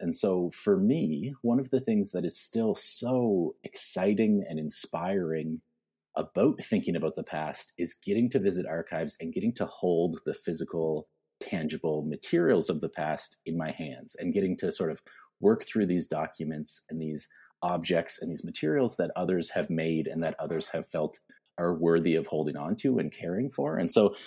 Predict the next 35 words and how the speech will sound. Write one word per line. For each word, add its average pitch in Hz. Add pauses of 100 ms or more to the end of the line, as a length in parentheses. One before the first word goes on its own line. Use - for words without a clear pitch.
(120)
for 113
me, 143
I 151
think 110
an 101
archive 90
is - (240)
sort -
of 160
like 131
a -
site 101
of 85 (760)
curated 90 (140)
possibilities, 117
I 135
guess. 156
Maybe 127
that's 98
too 98
vague, 82
but 95
it's, 98
it's -
really 143
like 107
a 95
site 101
of, 87 (480)
of 87
inspiration 90
or 85
a 85
site 87
of 82